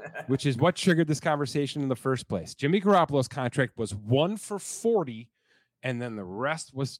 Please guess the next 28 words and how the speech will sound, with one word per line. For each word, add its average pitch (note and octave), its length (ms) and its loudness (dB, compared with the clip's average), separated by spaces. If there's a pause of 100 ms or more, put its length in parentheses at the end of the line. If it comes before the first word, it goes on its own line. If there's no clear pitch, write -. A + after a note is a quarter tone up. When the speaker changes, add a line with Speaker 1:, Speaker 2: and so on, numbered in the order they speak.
Speaker 2:
chopped - 440 0
off. F2+ 280 -6
And A2+ 100 -6
it A2+ 60 -2
was A2 140 -6
just G2 160 -14 (120)
base D3 220 -4
salaries B2+ 640 -4
and G2 120 -8
small C3 360 2
roster A#2+ 340 -2
bonuses A2 420 -6
and F#2 140 -12
per A#2+ 160 -6
game A#2+ 200 0
actives, G#2+ 480 -4 (380)
which G#2 120 -10
they G2+ 120 -6
saved G#2+ 280 -8
a G#2 60 -4
ton C3 240 0
on G#2 160 0
because G2 200 -8
they G#2 60 -8
got G2 160 -8
injured A2+ 280 -4
so E2+ 180 -12
much. D#2 280 -16